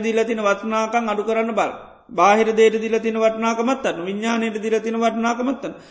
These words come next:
ඔය තුනටම වටිනාකම සම්පූර්ණ නැති කරත් මොකද වෙන්නේ? එයාට වේදනා අන්න හටගත්තට එයා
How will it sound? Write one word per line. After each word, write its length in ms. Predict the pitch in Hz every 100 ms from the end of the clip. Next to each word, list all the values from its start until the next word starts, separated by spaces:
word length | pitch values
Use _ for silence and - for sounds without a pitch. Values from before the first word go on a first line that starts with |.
| - _
ඔය 160 | 214 233
තුනටම 420 | 233 226 240 262
වටිනාකම 580 | 247 220 226 240 233 240 240 233 - - _
සම්පූර්ණ 580 | - 220 226 254 254 247
නැති 200 | 240 254
කරත් 220 | 247 254
මොකද 160 | 247 277
වෙන්නේ? 300 | 311 180 135 - - _ _ _ _ _ -
එයාට 220 | 214 220
වේදනා 500 | 214 214 208 220 247 - - - _ _ _ _ _ _ -
අන්න 180 | 190 202
හටගත්තට 560 | 202 202 208 214 196
එයා 200 | 196 208